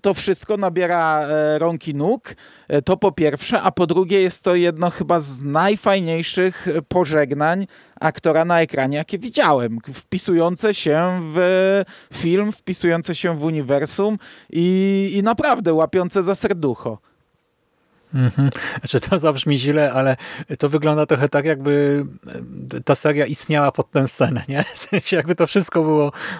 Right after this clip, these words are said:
Speaker 2: e, właśnie planem jakimś, e,
Speaker 1: No.
Speaker 2: bo niesamowicie jak dobrze to zagrało i to, co postać, e, właśnie Bloodworfa tutaj mówi, nie? Na koniec i w ogóle jak wychodzi, <laughs>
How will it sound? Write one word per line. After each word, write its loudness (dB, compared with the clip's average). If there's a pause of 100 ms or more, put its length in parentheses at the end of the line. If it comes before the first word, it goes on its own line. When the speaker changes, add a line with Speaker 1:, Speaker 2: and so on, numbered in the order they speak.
Speaker 2:
e, 0
właśnie 2
planem 2
jakimś, 0
e, -8 (260)
Speaker 1:
No. 2
Speaker 2:
bo 6
niesamowicie 2
jak 0
dobrze 0
to -2
zagrało 2 (480)
i 2
to, 2
co 0
postać, 0
e, 0
właśnie -2
Bloodworfa 2 (380)
tutaj 2
mówi, 0
nie? 2
Na 2
koniec 2
i -2
w 2
ogóle 2
jak 0
wychodzi, 0
<laughs> -